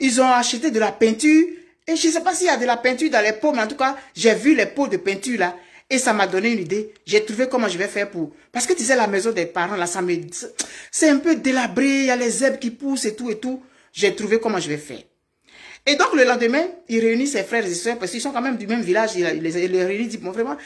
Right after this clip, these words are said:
regardez la maison, euh, familiale, là. C'est en train d'être délabré. Hein, les, les, notre, euh, tantes, là, sont dedans, euh, elles sont dedans, elles sont, elles sont vieilles, oh. Elles ne peuvent pas vraiment entretenir la maison.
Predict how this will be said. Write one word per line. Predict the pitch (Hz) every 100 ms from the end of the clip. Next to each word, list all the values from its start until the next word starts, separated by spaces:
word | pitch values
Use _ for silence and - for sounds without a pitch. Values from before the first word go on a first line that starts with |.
| - -
regardez | 254 262 269 302
la | 220
maison, | 196 185 214
euh, | 185 156 147
familiale, | 147 175 165 190 180 135
là. | 113 - _ -
C'est | -
en | 262
train | 254 302
d'être | 220 -
délabré. | 160 156 151 151 151 - _ -
Hein, | 277 294
les, | 226
les, | 214
notre, | 214 285 285 185 175 -
euh, | 180 196
tantes, | 185 262 247
là, | 220
sont | 226
dedans, | 208 175 214 247 254 220
euh, | 180 180
elles |
sont | 226 233
dedans, | 180 156 208
elles | 247
sont, | 226 202
elles | 269
sont | 269
vieilles, | 214 185 220
oh. | 175 - - -
Elles | 302
ne | 254
peuvent | 202 190
pas | 233
vraiment | 196 202
entretenir | 185 170 156 165 190
la | 160
maison. | 143 135 143